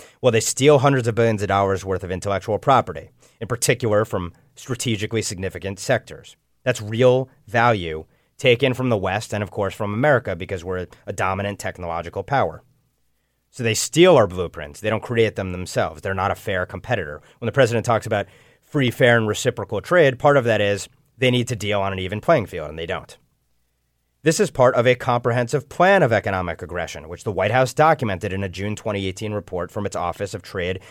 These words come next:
and Manufacturing Policy, which is run by Peter Navarro, who's cast as a China hawk.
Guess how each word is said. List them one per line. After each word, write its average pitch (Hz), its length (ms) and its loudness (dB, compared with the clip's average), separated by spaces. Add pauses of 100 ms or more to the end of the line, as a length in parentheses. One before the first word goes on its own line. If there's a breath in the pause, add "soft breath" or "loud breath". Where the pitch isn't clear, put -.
(140 loud breath)
and 98 120 -8
Manufacturing 101 680 -2
Policy, 92 480 -4
which 90 180 -6
is 87 140 -8
run 87 280 -6 (240 loud breath)
by 95 120 -4
Peter 92 280 -4
Navarro, 92 460 0
who's 85 160 -8
cast 85 400 -6
as 87 140 -12
a 92 40 -10
China 87 320 -8
hawk. 98 380 -2